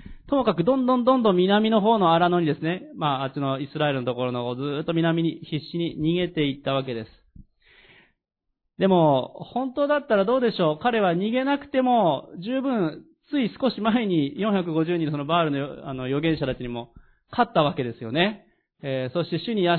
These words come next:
われる、主に守られるということを体験していたわけですよね。だったら逃げなくてもよかったんじゃないかなということも思います。えー、しかし彼は疲れ果て、否定的な感情の中で、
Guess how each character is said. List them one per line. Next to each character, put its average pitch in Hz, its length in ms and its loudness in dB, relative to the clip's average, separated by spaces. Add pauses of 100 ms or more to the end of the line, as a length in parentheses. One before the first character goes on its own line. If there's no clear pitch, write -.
(140)
わ 208 220 2
れ 208 100 4
る、 175 80 0
主 202 140 -4
に 214 60 -2
守 190 280 0
ら 233 80 4
れ 247 80 2
る 240 80 -2
と 202 60 -6
い - 20 -4
う - 20 -4
こ 170 60 -4
と 151 80 -6
を - 20 -6
体 233 280 -6
験 240 180 -4
し - 80 -10
て 285 80 -2
い - 20 -2
た 269 100 0
わ 226 100 4
け 180 80 0
で 131 120 -2
す 131 80 -10
よ 120 80 -6
ね。 147 300 -6 (460)
だ 240 80 -2
っ 254 60 -4
た 226 80 -4
ら 185 60 0
逃 208 140 -2
げ 302 140 2
な 339 120 4
く 349 100 -16
て 311 100 0
も 254 120 2
よ 226 120 2
か - 120 0
っ 277 100 -6
た 262 100 2
ん 214 80 -2
じ 190 40 0
ゃ 180 60 0
な 233 140 0
い 180 80 -4
か 180 100 2
な 208 240 2
と 170 140 -2
い 175 60 4
う - 20 -8
こ 196 120 -2
と 226 120 -4
も 214 260 0
思 165 180 0
い 160 60 0
ま 156 160 2
す。 165 60 -8 (880)
え 147 80 -6
ー、 156 60 -4
し - 80 -16
か 226 120 0
し 185 80 -6
彼 202 220 2
は 151 140 4
疲 - 220 0
れ 196 140 2
果 190 140 -2
て、 147 500 -2 (180)
否 - 120 -20
定 196 160 2
的 185 180 -2
な 165 120 2
感 170 260 0
情 170 120 0
の 165 100 2
中 170 260 0
で、 170 400 -2